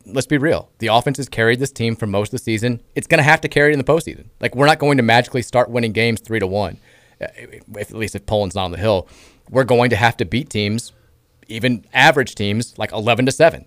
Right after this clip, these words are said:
That's going to have to be how we're going to play deep in the N C A A tournament, and we're capable of doing that. The, the bats have been good all year long. They weren't great today. They weren't terrible.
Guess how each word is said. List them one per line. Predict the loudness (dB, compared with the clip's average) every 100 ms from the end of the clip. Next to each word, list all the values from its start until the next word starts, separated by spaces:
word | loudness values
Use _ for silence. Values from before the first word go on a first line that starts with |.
| -6
That's | -6 -4
going | -2 0
to |
have | 0 0
to | -2
be | -4 -2
how | -2 2 2
we're | 0
going | -2 -2 -2
to |
play | -2 -2
deep | -2 -4
in | -4
the | -6
N | -4
C | -6
A |
A |
tournament, | -2 0 0 -2 -6 -20 -8
and | -2
we're | -2
capable | 2 0 2
of | 0
doing | 0 -4
that. | -6 -12 _
The, | -10
the | -6
bats | 0 2 2
have | -2
been | -2
good | 2 2
all | 4
year | 2 2
long. | 4 4 4 0 -10 -20 _ -2
They | 2 4 2 -2 _ _ _ _
weren't | -4 -2 0
great | 4 2 4
today. | 0 0
They |
weren't | -2 0
terrible. | 0 0 -4 -10